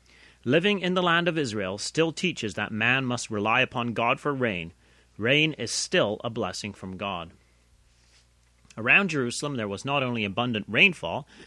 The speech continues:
but also ten centimeters of snow. Psalm a hundred and forty-seven, verses fifteen to nineteen says, "He sendeth forth his commandment upon earth. His word runneth very swiftly. He giveth snow like wool. He scattereth the hoarfrost like ashes.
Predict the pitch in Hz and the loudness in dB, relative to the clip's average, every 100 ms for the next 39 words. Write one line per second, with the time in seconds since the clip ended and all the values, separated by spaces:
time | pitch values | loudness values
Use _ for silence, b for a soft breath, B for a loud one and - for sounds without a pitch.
0 | B B 175 135 127 180 - 113 110 - | B B 2 4 4 -4 -4 -4 -4 -4
1 | 101 101 98 98 92 107 - 190 175 90 | -6 -4 -6 -6 -8 -8 -6 -4 -2 -4
2 | 95 _ b b b b b - 170 175 | -10 _ b b b b b -2 0 0
3 | 160 170 165 151 175 151 - 175 117 113 | -2 -2 -6 -4 -4 -2 0 0 0 -2
4 | 117 139 - 107 - 120 113 131 151 165 | -4 -6 -6 -8 -6 -4 -4 -2 -2 -2
5 | - 110 107 131 123 - 107 101 135 127 | -4 -6 -4 -6 -10 -6 -4 -4 -6 -10
6 | - 147 120 180 208 170 - 117 117 127 | -8 -6 -2 0 0 -2 -4 -4 -2 -4
7 | - 143 156 175 127 110 107 117 117 - | -6 -4 0 0 -2 -6 -8 -6 -4 0
8 | 131 98 - b b b b 135 117 123 | 0 0 -8 b b b b -2 0 2
9 | 151 175 165 104 117 147 147 - 117 123 | 4 2 0 -2 0 0 -2 -4 -2 -2
10 | 123 - 101 123 - 90 80 - b b | -2 -8 -6 -6 -6 -8 -8 -12 b b
11 | b b b 131 131 107 123 156 180 - | b b b -2 -2 -2 2 2 0 -4
12 | - 190 185 117 104 117 117 139 131 90 | -4 -2 0 0 0 -2 -2 0 0 -2
13 | - 92 - 160 156 120 104 - - 151 | -6 -6 -4 0 0 0 -4 -8 -6 -4
14 | 143 - 95 85 - 101 113 - 123 120 | -4 -4 -4 -4 -8 -4 -4 0 0 0
15 | 92 82 - | -8 -10 -12